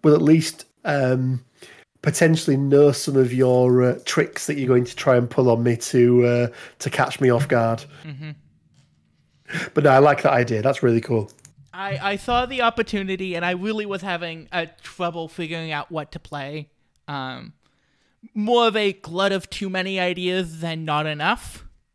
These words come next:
Speaker 2: 'Cause,
Speaker 1: Yeah.
Speaker 2: God, there's too much to do in this game.
Speaker 1: There is, yeah, there is a lot.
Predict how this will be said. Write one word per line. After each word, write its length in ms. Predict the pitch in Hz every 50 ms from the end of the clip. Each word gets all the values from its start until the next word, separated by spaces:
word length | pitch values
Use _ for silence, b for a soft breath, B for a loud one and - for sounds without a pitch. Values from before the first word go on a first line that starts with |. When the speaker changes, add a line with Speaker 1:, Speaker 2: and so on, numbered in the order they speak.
| _ _ _ _
Speaker 2:
'Cause, 260 | - 170 156 147 - _ -
Speaker 1:
Yeah. 220 | 131 127 135 123 - -
Speaker 2:
God, 280 | - 233 220 202 180 -
there's 180 | 185 165 - -
too 120 | - 185
much 280 | 160 147 143 - - -
to 100 | 165 151
do 180 | 139 147 143 143
in 60 | 139 139
this 160 | 143 143 -
game. 320 | - 151 139 139 147 151 - _ _ _ - 139 135 135 - _ - _ _ _ _ _ _ _ _ _ _ _ _ _ _ _ _ -
Speaker 1:
There 200 | 143 135 135 131
is, 280 | 123 120 107 - - -
yeah, 220 | 139 123 120 117
there 160 | 113 117 120
is 100 | 123 120
a 100 | 120 117
lot. 560 | 120 117 117 113 110 - - - - - -